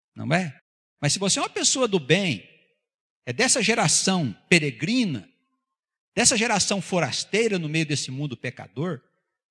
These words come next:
e você é esbofeteado, e você engole atravessado e fica firme na sua fé,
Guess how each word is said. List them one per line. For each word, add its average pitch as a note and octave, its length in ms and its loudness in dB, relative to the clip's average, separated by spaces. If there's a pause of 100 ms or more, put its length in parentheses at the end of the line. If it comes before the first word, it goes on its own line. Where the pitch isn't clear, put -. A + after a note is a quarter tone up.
(760)
e A#2+ 60 -10
você C#3+ 300 0
é C#3 60 -2
esbofeteado, B2+ 1040 -8 (800)
e A#2 80 -8
você A#2+ 580 -6 (720)
engole C3+ 580 2
atravessado B2+ 1080 -4
e G#2 40 -16
fica - 300 -10
firme D#3 680 -4 (380)
na B2+ 160 -6
sua - 300 -4
fé, E3 560 -6